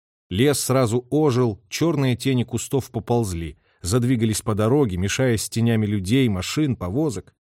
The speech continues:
Впереди ожесточённо взревели танки. Кто-то зычно подал команду из глубины колонны. «Стой!» Жорко вопросительно поднял одну бровь.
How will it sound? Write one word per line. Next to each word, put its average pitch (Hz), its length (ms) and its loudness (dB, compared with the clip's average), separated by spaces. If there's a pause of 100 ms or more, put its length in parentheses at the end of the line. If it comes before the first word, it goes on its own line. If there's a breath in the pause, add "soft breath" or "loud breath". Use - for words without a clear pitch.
(320)
Впереди 180 380 2
ожесточённо 156 680 2
взревели 135 440 2
танки. 98 600 -4 (160)
Кто-то 165 360 2
зычно 135 440 0
подал 131 320 0
команду 135 500 2
из 101 120 0
глубины 113 420 0
колонны. 90 600 -4 (180)
«Стой!» 269 920 4 (480)
Жорко 127 360 0
вопросительно 120 680 0
поднял 110 380 0
одну 107 220 0
бровь. 127 360 -2